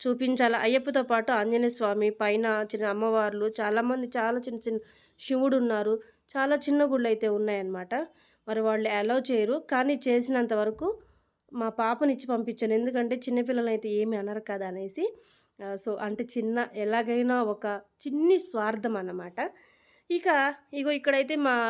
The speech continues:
ఈ, ఇక్కడ ఏం జరుగుతుందంటే మా వారి, సారీ, మా స్వామి ఇరుముడి జరుగుతుందన్నమాట. ఇవి, ఈ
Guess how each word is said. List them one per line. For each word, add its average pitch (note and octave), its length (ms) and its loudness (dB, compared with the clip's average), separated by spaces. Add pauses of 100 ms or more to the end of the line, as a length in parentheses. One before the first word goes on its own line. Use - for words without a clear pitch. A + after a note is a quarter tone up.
(120)
ఈ, B3+ 120 -4 (200)
ఇక్కడ B3+ 180 -2
ఏం C4+ 180 2
జరుగుతుందంటే B3+ 680 0
మా A#3+ 280 0
వారి, G#3+ 340 -2 (220)
సారీ, G#3 240 -4 (120)
మా G3+ 120 -6
స్వామి G3+ 460 -4 (500)
ఇరుముడి D#4 380 2
జరుగుతుందన్నమాట. G#3 920 -4 (640)
ఇవి, A3+ 220 -8
ఈ B3 200 -6